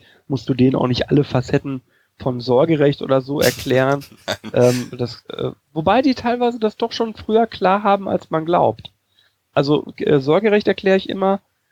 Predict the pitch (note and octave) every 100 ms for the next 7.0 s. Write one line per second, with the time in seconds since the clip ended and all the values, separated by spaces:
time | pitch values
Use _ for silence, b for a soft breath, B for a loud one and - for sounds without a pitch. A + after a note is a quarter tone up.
0 | _ _ D#3 D#3+ E3+ - F#3 F3+ F3 F#3
1 | F3 - F#3 F#3 F#3 F#3 F3 E3 E3+ -
2 | - E3+ E3+ F3 D#3+ F#3 F3+ A#2+ G#2 F#2+
3 | G2 _ _ _ G#2+ G#2 _ _ _ _
4 | D#3 D#3+ A#3+ C#4 - C4 C4 G#3 - A3
5 | F#3+ A2+ D#3+ D4+ D3+ C#3+ C#3+ - - A3+
6 | G3+ F3 E3+ E3 E3 D#3 D3+ D3 - -